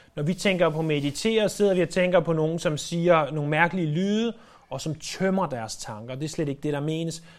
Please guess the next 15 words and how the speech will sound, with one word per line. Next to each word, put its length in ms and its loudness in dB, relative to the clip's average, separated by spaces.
Med 120 0
et 140 -4
grunde 440 4
menes 340 -2
der 80 -4
de, 160 -6
der 120 -2
fylder 640 10
deres 400 -8
tanker 400 -2
med 160 -6
Guds 360 -8
ord. 240 -16
De, 80 4
der 60 8